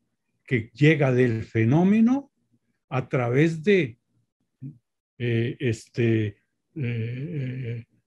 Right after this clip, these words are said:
inferencias matemáticas a un principio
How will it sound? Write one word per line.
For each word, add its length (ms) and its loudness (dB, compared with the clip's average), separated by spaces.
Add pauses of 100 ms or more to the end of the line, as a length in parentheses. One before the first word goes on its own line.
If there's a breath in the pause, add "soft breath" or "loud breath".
inferencias 720 4
matemáticas 1080 -2 (240)
a 140 2
un 200 4
principio 880 0